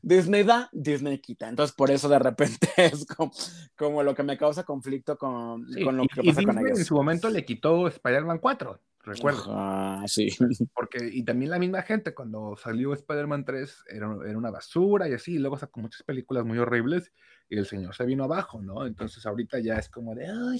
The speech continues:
Speaker 1: Su
Speaker 2: sí,
Speaker 1: redención,
Speaker 2: I'm
Speaker 1: como
Speaker 2: ready".
Speaker 1: decíamos.
Speaker 2: Pues sí, pero
Speaker 1: Ya lo
Speaker 2: después de que
Speaker 1: quieren.
Speaker 2: lo pisotearon y después de que le quitaron proyectos de, con Sony y con Spider-Man. Así que, bueno, a ver qué da.
Speaker 1: Ajá. Bueno, ahora sí, vamos con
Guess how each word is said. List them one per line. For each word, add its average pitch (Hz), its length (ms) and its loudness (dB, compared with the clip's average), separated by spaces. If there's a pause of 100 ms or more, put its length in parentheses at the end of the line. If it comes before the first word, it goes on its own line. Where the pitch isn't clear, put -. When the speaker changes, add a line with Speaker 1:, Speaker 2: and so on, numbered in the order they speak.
(100)
Speaker 1:
Su - 160 6
Speaker 2:
sí, 127 60 8
Speaker 1:
redención, 120 580 6
Speaker 2:
I'm - 80 8
Speaker 1:
como 247 160 6
Speaker 2:
ready". 127 80 4
Speaker 1:
decíamos. - 520 2 (440)
Speaker 2:
Pues - 180 -12
sí, 143 240 2
pero 117 200 4
Speaker 1:
Ya 143 120 12
lo 156 80 10
Speaker 2:
después - 120 6
de 151 60 10
que 139 40 10
Speaker 1:
quieren. 151 160 8
Speaker 2:
lo 123 140 4
pisotearon 131 680 4
y - 20 2
después 127 240 -2
de 147 80 -2
que 131 80 -8
le 110 80 -8
quitaron 127 300 -4
proyectos 123 320 -4
de, 123 200 -4
con 110 160 -4
Sony 170 260 0
y 139 80 -2
con 117 160 -14
Spider-Man. 120 500 -6 (680)
Así - 220 -14
que, 131 120 -6
bueno, - 240 -14 (120)
a 110 100 -6
ver 107 140 0
qué 98 100 -12
da. - 200 -14 (480)
Speaker 1:
Ajá. 113 720 2 (840)
Bueno, 151 520 6
ahora 165 280 4
sí, 123 280 -8
vamos 170 360 -2
con 139 300 0